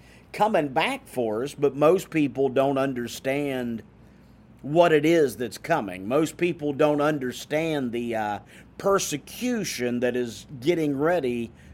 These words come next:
to come for the church. But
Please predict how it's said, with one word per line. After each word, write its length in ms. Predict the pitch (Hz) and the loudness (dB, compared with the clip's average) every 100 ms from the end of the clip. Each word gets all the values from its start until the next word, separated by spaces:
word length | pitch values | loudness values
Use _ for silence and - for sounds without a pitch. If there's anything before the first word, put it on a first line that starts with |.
| - | -10
to 460 | - 156 139 131 120 | 0 4 4 2 -4
come 540 | - 196 180 143 127 117 | -2 0 2 2 0 -4
for 560 | - 156 156 143 135 | -4 0 2 4 2
the 160 | 117 120 | 0 -6
church. 600 | - 208 135 85 - - | -2 0 0 -2 -12 -10
But 260 | 127 131 | -2 -2